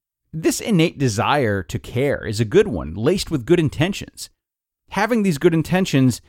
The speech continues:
yet not executing as well as possible, is nothing to feel bad about. It's simply a matter of learning how to deliver more efficiently for the loved ones that we're trying to assist.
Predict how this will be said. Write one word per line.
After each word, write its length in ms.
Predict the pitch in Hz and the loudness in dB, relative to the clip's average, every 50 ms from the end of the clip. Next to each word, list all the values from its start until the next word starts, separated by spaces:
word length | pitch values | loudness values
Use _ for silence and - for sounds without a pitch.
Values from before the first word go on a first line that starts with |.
| _ _ _ | _ _ _
yet 220 | - 147 - - 139 | -4 -2 -2 0 0
not 160 | 131 123 - - | -2 -2 -2 -4
executing 600 | 196 - - 165 - - - 156 143 135 127 123 | -6 -4 -2 -4 -4 0 2 4 4 6 4 4
as 120 | 107 - | 2 2
well 200 | 123 135 123 117 | 4 4 4 4
as 100 | 101 - | 2 0
possible, 720 | - - - 220 254 240 - - 127 98 104 98 98 - - _ _ _ _ - | -4 -4 -2 -2 -2 -2 -2 -2 -2 0 2 2 0 -2 -4 _ _ _ _ 2
is 320 | - 180 185 170 - - | 4 4 4 4 0 -2
nothing 320 | 117 - 269 - 277 247 | -2 -2 0 0 2 0
to 60 | 208 - | 0 0
feel 220 | - 202 185 156 | 2 2 2 2
bad 240 | 127 156 170 180 147 | 2 0 0 0 -2
about. 260 | 95 - 58 - - | -2 -4 -8 -10 -10
It's 180 | - 135 - - | -10 -10 -8 -6
simply 300 | - 208 - - 180 165 | -8 -6 -4 -2 0 0
a 60 | 147 | 0
matter 320 | 147 147 147 147 139 143 | 2 2 2 4 4 4
of 120 | 131 107 113 | 2 2 2
learning 360 | 113 123 143 151 147 131 110 | 4 4 4 4 4 2 0
how 180 | 113 120 127 | 2 0 0
to 160 | 127 - - 120 | 0 -2 -2 -2
deliver 380 | 117 113 113 123 117 110 110 | -2 0 2 2 2 2 2
more 260 | 113 117 110 104 95 | 2 2 2 2 0
efficiently 640 | 87 - - 160 - - 170 101 151 156 147 - - _ _ _ _ - | 0 0 0 -2 0 0 0 0 2 2 2 0 -2 _ _ _ _ -4
for 140 | - 127 120 | 0 2 4
the 100 | 117 113 | 4 4
loved 240 | 113 117 110 107 110 | 4 4 2 2 2
ones 220 | 107 107 107 - | 2 2 2 2
that 100 | - 92 | 2 0
we're 140 | 92 - - | 0 0 -2
trying 320 | - - 110 107 104 95 | 2 2 4 4 4 4
to 80 | 95 90 | 2 2
assist. 500 | 85 - - 151 - - - - - | 0 -2 -2 -2 -2 -2 -4 -8 -12